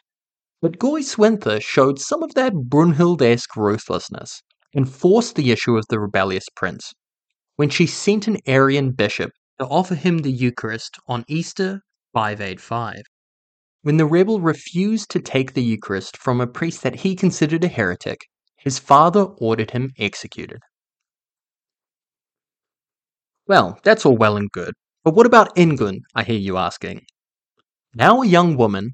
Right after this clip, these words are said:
and with a newborn son in tow, Ingun fled to the Romans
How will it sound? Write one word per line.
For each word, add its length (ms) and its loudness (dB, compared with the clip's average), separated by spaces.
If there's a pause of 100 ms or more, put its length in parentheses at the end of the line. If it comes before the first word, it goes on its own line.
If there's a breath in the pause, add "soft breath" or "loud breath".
(120)
and 220 2
with 140 6
a 60 6
newborn 560 4
son 320 -2
in 180 0
tow, 380 -6 (500)
Ingun 340 4
fled 440 0
to 80 2
the 140 2
Romans 460 -4